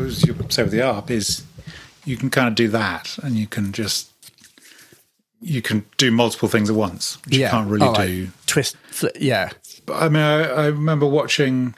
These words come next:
Speaker 1: there's videos of, like, Charles Cohen playing it,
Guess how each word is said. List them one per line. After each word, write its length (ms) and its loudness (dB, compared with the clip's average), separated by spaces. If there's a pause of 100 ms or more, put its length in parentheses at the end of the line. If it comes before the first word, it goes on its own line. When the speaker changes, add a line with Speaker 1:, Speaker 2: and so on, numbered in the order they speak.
(140)
Speaker 1:
there's 200 0
videos 420 2
of, 80 2
like, 160 0
Charles 320 2
Cohen 400 2
playing 400 -2
it, 160 -6